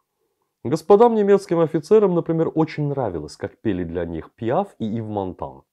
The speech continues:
В этом вопросе, например, Израиль нам первый союзник, который все прекрасно помнит. В гонениях на евреев французы порой превосходили нацистов. Только в тысяча девятьсот девяносто пятом году Жак Ширак признал вину Франции в депортации более семидесяти пяти тысяч евреев.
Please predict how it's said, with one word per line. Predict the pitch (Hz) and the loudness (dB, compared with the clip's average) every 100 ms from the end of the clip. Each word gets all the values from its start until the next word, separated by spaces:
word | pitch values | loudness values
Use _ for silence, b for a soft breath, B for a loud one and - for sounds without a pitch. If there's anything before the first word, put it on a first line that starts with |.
| _ _ _ _ _ 98 | _ _ _ _ _ -2
В | 123 | 2
этом | 147 156 | 2 4
вопросе, | 151 151 190 208 - 202 180 | 2 2 2 0 -2 -8 -6
например, | 175 180 185 - | -2 -2 -2 -4
Израиль | 104 113 135 147 | -4 -2 0 0
нам | 143 | -2
первый | 135 127 120 117 | -4 -2 -2 -4
союзник, | - 131 117 87 73 76 - | -6 -4 -4 -4 -8 -14 -10
который | 101 104 98 | -8 -8 -10
все | - 185 | -4 -4
прекрасно | 190 180 156 147 151 147 | -2 -4 0 -2 -2 -8
помнит. | - 85 - - _ _ _ _ _ _ - | -6 -8 -10 -20 _ _ _ _ _ _ -10
В | 110 | -2
гонениях | 131 143 135 113 101 | 0 2 2 0 -2
на | 110 | -4
евреев | 110 104 127 151 180 | -2 -2 -2 -4 -4
французы | 131 120 - 123 120 | -2 -2 -2 -4 -4
порой | - 123 113 113 | 0 0 0 -2
превосходили | 117 107 - 113 98 95 95 | -2 -4 -4 -4 -4 -4 -4
нацистов. | 104 104 - - _ - _ _ _ _ _ _ _ _ _ - | -8 -10 -16 -18 _ -20 _ _ _ _ _ _ _ _ _ 2
Только | 190 185 | 2 2
в | - | 0
тысяча | 202 - 165 | -2 -2 -4
девятьсот | 165 160 180 156 | -2 -2 0 0
девяносто | 156 156 147 147 | 0 0 0 -2
пятом | 139 147 147 143 | 0 0 0 0
году | 143 143 123 92 | 2 2 0 -4
Жак | 85 107 - | -4 -6 -6
Ширак | - 131 160 160 | -4 0 0 -2
признал | 135 120 110 101 80 | -4 -4 -2 -2 -2
вину | 87 87 82 | -4 -8 -6
Франции | 123 147 160 175 | -4 -4 -2 -4
в | 123 | -4
депортации | 101 - 104 - 104 - 107 | -6 -4 -4 0 -4 -2 -6
более | 87 85 107 123 135 | -6 -2 -2 -2 -6
семидесяти | - 101 98 101 - | -8 -8 -8 -10 -12
пяти | 95 98 101 | -10 -8 -8
тысяч | 92 92 101 - | -8 -10 -10 -12
евреев. | 110 98 95 80 | -8 -6 -6 -8